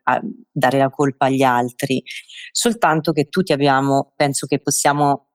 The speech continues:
testimoniare che dopo aver, eh, dato la colpa agli altri non è che la vita migliorava o cambiava qualcosa.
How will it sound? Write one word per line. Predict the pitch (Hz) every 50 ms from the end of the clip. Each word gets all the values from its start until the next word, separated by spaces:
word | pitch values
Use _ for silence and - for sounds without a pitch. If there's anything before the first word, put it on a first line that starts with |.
| _ _ _
testimoniare | _ - 147 - - - 165 151 156 170 175 170 151 139 131 131 135 143 151
che | - 151
dopo | 143 151 143 156
aver, | 147 139 143 139 131 139
eh, | 135 135 135 135 131 131 131 131
dato | 135 143 147 - -
la | 143 143
colpa | 135 - 151 143 - 175
agli | 180 170
altri | 143 123 127 135 - - 151 147
non | 143 139 131
è | 135 139
che | - - 147 143 139
la | 127 135
vita | 127 135 139 - 143 135
migliorava | 139 131 127 135 131 131 127 127 135 143
o | 131
cambiava | - 135 131 127 123 123 127 123
qualcosa. | - 131 127 127 - - 131 127 123 - 127 127 123